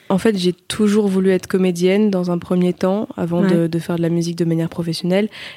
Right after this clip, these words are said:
Speaker 1: Et, euh, et du coup, euh, je savais pas trop, euh, comment faire, tout simplement parce que ça arrivait vraiment très tôt, quoi. J'ai commencé le théâtre à cinq ans et à partir de ce moment-là, je me suis dit, « Je suis comédienne, c'est sûr, euh,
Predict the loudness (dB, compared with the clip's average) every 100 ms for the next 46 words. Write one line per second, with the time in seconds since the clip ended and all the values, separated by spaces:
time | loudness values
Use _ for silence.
0 | _ 0 2 4 4 4 2 0 -2 -4
1 | -8 _ _ _ _ _ _ -20 -20 -4
2 | -2 -2 0 4 4 4 4 2 0 0
3 | 0 -4 -2 0 2 4 4 2 2 0
4 | -2 0 0 0 0 -4 -6 -6 0 2
5 | 2 0 -2 0 2 2 2 2 2 0
6 | 0 0 2 0 0 -2 -2 -2 -4 -6
7 | -2 -2 0 0 0 2 2 0 -2 -4
8 | -2 2 4 4 2 -2 -2 -4 0 0
9 | 2 2 0 -6 -2 0 0